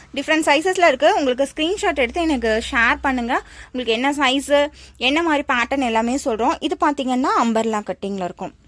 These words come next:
இது பாத்தீங்க-, இதெல்லாம் பாத்தீங்கன்னா சீக்வென்ஸ், அதுக்கப்புறம் வந்து இதுல பாத்தீங்கன்னா வந்துட்டு ஒரு, ஆ, சீக்வென்ஸ் இல்லாம ஒரு டிசைன். இது வந்து பாத்தீங்கன்னா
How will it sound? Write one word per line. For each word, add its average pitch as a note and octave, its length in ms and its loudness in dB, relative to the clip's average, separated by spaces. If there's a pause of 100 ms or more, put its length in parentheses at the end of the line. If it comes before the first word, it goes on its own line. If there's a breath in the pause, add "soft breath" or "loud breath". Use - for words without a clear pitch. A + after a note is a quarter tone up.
(120)
இது D4+ 200 0
பாத்தீங்க-, C#4+ 340 0
இதெல்லாம் D4+ 320 2
பாத்தீங்கன்னா C4+ 480 0
சீக்வென்ஸ், C4+ 420 -2
அதுக்கப்புறம் B3+ 580 2
வந்து B3 120 2
இதுல B3 180 -2
பாத்தீங்கன்னா A#3+ 440 -2
வந்துட்டு A#3+ 360 -2
ஒரு, B3 300 4 (380 loud breath)
ஆ, A3+ 260 2
சீக்வென்ஸ் D#4+ 360 0
இல்லாம C4 380 0
ஒரு A3 200 0
டிசைன். A#3 300 0
இது C#4 180 -2
வந்து C4 200 -2
பாத்தீங்கன்னா A#3 320 -4